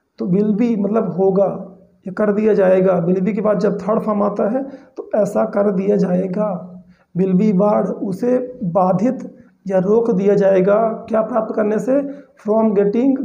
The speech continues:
government subsidies, जो सरकारी subsidies होती हैं, ठीक है, उनको वो पाने से वंचित हो जा-, हो जाएगा या उसको रोक दिया जाएगा।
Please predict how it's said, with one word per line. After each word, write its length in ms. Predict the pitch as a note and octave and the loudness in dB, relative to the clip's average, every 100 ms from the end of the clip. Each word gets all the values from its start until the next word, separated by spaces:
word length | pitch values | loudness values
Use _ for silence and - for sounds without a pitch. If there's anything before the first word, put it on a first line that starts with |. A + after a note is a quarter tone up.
| F#3+ | 0
government 580 | G3 G3+ G#3 A3+ C4 - | 2 2 2 2 0 -2
subsidies, 720 | - - G#3 A3+ F#3 G3+ F3+ - - - - _ _ - | -8 -8 -6 -6 -6 -4 -6 -8 -16 -20 -20 _ _ -10
जो 60 | |
सरकारी 500 | F3+ G3+ G3+ G3+ A3+ | -4 -2 0 2 2
subsidies 520 | A3+ A#3 F3 F#3+ A3+ A3 | 0 -2 -4 0 0 2
होती 320 | A3 A3+ A3 | 0 0 0
हैं, 320 | A#3 C#4 - - _ _ _ _ | -2 -4 -10 -20 _ _ _ _
ठीक 120 | A3+ A#3+ | -6 0
है, 120 | B3 | 0
उनको 600 | B3 G3 A3+ A#3+ B3+ - - - _ _ _ _ _ _ _ - | 0 -2 2 2 0 -6 -16 -20 _ _ _ _ _ _ _ 0
वो 100 | G3+ | 0
पाने 380 | G3+ G3 G#3+ A#3 | 2 2 2 0
से 240 | A3 G#3 | 0 2
वंचित 400 | F#3 G3 C4 B3 | 2 2 0 0
हो 100 | A3 | 2
जा-, 200 | A3+ F#3 | 2 2
हो 80 | G3+ | 2
जाएगा 360 | G#3+ A3 A#3 | 2 4 2
या 160 | A#3 A3+ | 2 2
उसको 280 | G#3+ G#3+ A3 | 0 0 0
रोक 180 | G#3+ F#3 | 2 2
दिया 140 | F#3 | 0
जाएगा। 420 | F3 E3 E3 - | 0 -4 -8 -12